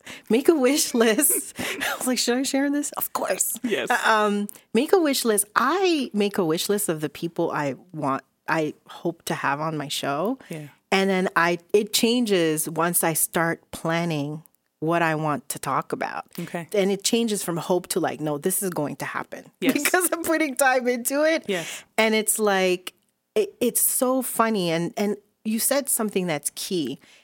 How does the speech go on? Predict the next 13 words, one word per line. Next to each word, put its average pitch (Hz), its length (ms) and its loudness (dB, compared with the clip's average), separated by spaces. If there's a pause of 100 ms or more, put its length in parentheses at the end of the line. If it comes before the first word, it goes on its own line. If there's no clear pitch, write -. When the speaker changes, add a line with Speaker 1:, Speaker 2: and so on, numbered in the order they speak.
Speaker 1:
It's 196 160 2
saving 220 400 2
time. 170 380 0
Maybe 311 240 2
sometimes 208 800 -2 (400)
the 202 100 2
person 202 640 -2
doesn't 175 480 -2
know 175 160 0
you 175 220 -2
exist, 160 760 -2 (120)
or, 180 580 2 (460)
um, 190 460 -2